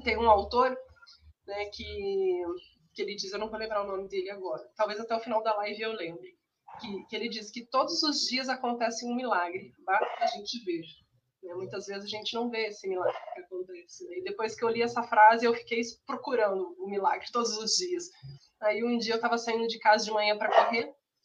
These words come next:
e quando eu fui abrir, cheguei próximo do portão, tinha um beija-flor sentado no portão de, de casa. "Nossa, um beija-flor sentado no portão da minha casa, isso realmente é um milagre."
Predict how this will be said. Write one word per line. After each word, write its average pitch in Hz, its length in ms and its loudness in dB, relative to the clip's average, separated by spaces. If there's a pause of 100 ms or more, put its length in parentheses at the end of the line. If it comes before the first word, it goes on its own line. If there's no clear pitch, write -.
(260)
e 214 460 -14
quando 254 140 2
eu 254 80 2
fui 320 260 2
abrir, 302 480 2
cheguei 302 380 2
próximo 311 440 4
do 254 120 -4
portão, 285 640 2
tinha 320 180 2
um 302 40 -2
beija-flor 302 500 4
sentado 226 500 0
no 196 120 -6
portão - 380 8 (760)
de, 185 580 -4
de 202 140 -8
casa. - 360 2
"Nossa, 311 220 -2
um 254 100 -2
beija-flor 330 500 2
sentado 311 280 -2
no 311 60 -4
portão 330 280 0
da 339 60 -4
minha 359 260 -4
casa, 320 440 -2
isso 320 200 -4
realmente 330 560 2
é 330 40 2
um 330 60 0
milagre." 240 520 0